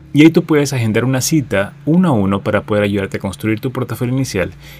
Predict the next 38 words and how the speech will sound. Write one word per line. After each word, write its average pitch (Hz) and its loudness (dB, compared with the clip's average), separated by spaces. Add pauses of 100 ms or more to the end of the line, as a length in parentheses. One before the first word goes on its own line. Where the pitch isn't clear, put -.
(100)
y 135 0
poder 123 2
identificar 110 -2
cuáles 131 2
son 131 -2
esas 127 -6
inversiones 123 -2
o 107 -12
cuáles 110 -2
son 107 -4
esas 95 -10
acciones 120 -4
o 107 2
E 104 2
T 123 -2
Fs 92 -8
iniciales 110 -2 (320)
que 135 0
se - -4
adaptan 101 -2
a 85 -10
ti. - -12 (560)
Es 127 4
importante 139 0
que 123 -4
sepas 120 -4
que 113 -8
cada 117 -2
inversionista 113 -4
es 92 -8
un 98 -2
mundo 139 0
diferente, 101 -6
que - -14
pensamos 131 -2
de 107 -4
manera 98 -2
diferente, 101 -4